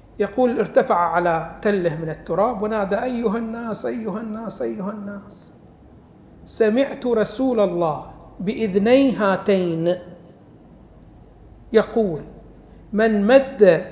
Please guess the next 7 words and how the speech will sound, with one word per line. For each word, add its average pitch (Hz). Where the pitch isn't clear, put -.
لسانه، 202
من 196
أوصل 240
لسانه 202
إلى 202
أرنبة 226
أنفه 175